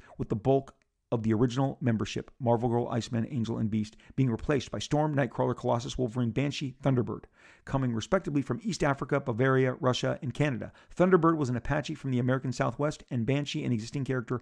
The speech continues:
from Ireland. The only holdovers from the original team would be Professor X and Scott Summers slash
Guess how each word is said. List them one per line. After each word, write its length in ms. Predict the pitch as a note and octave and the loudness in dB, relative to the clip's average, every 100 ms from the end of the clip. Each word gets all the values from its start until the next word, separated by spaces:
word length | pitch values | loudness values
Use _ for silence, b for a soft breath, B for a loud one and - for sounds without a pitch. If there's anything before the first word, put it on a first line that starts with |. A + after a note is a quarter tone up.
| B - | B -8
from 160 | - | -6
Ireland. 400 | - C#3 B2+ G#2+ - B - | 0 2 2 0 -8 B -4
The 100 | - | 6
only 300 | F3 G#3 G3+ | 8 8 6
holdovers 640 | D#3 F#3+ C#3 - - - B - | 6 6 6 2 -6 -10 B -6
from 160 | C#3 | 0
the 100 | C3 | 4
original 300 | B2+ D#3 F3+ | 4 4 0
team 180 | - D3+ | 0 -2
would 80 | C#3 | 0
be 80 | A2 | -4
Professor 380 | G#2 D3 D3+ E3 | -2 -2 0 2
X 300 | D3 - - b b - | 0 -4 -16 b b -6
and 100 | B2 | -6
Scott 300 | - C#3+ - | 0 -2 0
Summers 260 | C#3 C3 - | -2 -2 -2
slash 320 | C3+ C3 | -2 -2